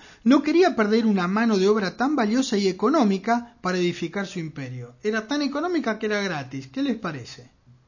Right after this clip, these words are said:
Era gratis. De ahí su corazón endurecido. Jehová no pudo hacer nada al respecto, excepto darle tantas oportunidades como pudo para que cambie su corazón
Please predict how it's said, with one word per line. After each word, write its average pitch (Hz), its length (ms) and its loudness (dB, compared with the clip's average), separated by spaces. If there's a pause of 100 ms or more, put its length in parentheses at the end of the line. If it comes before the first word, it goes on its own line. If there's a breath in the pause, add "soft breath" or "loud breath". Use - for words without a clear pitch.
(120)
Era 320 160 -4
gratis. 403 600 -4 (1080 loud breath)
De 208 140 2
ahí 381 120 6
su - 200 0
corazón 220 440 0
endurecido. 156 840 -4 (920 soft breath)
Jehová 359 400 4
no 359 160 4
pudo 392 220 8
hacer 311 300 0
nada 381 300 4
al 196 80 4
respecto, 165 560 -6
excepto 240 480 -4
darle 214 340 -2
tantas 359 580 -2
oportunidades 202 720 -2
como 165 320 -6
pudo 294 340 -2
para 151 220 -6
que 143 180 -10
cambie 208 320 -2
su 185 180 -8
corazón 180 540 -2